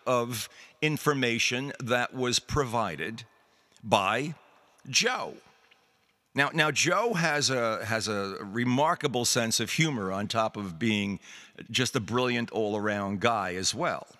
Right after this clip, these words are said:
And I was expecting people to really start jumping on him and saying, "Hey, what are you doing here?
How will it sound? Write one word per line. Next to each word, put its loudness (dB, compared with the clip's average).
And 4
I 2
was 2
expecting -2
people 2
to 0
really -2
start 0
jumping 2
on 0
him 0
and 0
saying, 2
"Hey, 2
what 2
are 4
you 4
doing 4
here? -2